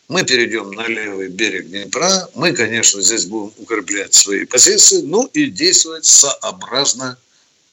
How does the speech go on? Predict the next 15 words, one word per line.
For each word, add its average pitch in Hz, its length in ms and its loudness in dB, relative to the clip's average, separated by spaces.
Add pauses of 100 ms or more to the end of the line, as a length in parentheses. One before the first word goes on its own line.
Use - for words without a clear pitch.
(140)
обстановке. 104 800 0 (800)
Ну, 226 160 2
а 240 60 4
теперь, 202 300 0
что 185 240 -2
касается 175 760 2
того, 156 400 -8
даже 143 340 -2
теперь, 139 320 -6
мне 139 180 -10
кажется, 139 420 0
уже - 220 0
<laughs> - 0 -
смешного 151 640 2
вопроса, 123 520 0